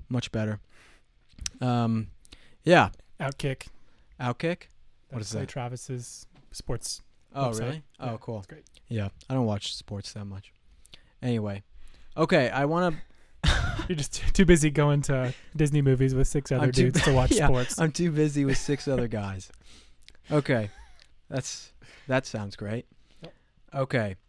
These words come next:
Speaker 1: Last thing before we go into this interview. Are you familiar with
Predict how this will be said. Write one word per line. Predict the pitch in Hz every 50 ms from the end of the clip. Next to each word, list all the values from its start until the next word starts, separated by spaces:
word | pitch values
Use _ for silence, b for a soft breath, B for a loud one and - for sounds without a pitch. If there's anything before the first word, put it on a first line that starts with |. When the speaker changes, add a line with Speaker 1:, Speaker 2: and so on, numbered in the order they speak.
| _ _ - _ _ - - - _ _ -
Speaker 1:
Last | 139 135 135 139 135 - -
thing | - 135 117 110 107 101
before | 104 - 131 120
we | 120 117
go | 117 113 113
into | 110 - 113
this | 110 107 101 -
interview. | 110 104 104 95 101 98 95 92 95 _ _ _ _ _ _ _ _ _ _ _ _ _ - - - _ _ - - - - _ -
Are | 131
you | 151 180
familiar | - 180 160 151 147 143 143 139
with | 135 127 123 117 - -